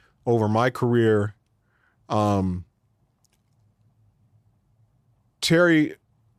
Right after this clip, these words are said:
Terry probably sacrificed a lot more. I know he did initially because Terry had really good jobs that paid him a lot of money that he gave up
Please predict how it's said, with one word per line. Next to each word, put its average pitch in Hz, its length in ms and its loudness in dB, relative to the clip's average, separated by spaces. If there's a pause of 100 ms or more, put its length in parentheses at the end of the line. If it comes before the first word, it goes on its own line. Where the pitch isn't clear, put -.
(600)
Terry 240 220 0
probably 185 260 2
sacrificed 135 600 -2
a 127 40 -2
lot 120 220 0
more. 123 260 -2
I 123 100 0
know 160 220 2
he 170 140 2
did 139 180 2
initially 135 580 0 (360)
because - 280 -4
Terry 165 400 0
had 120 480 2 (560)
really 135 400 2
good 127 720 0
jobs 101 720 -2
that 107 160 -2
paid 123 260 0
him 117 220 0
a 104 120 -4
lot 107 260 2
of 107 60 -2
money 110 400 -4 (100)
that 110 180 -2
he 117 160 -2
gave 113 380 0
up 101 240 -2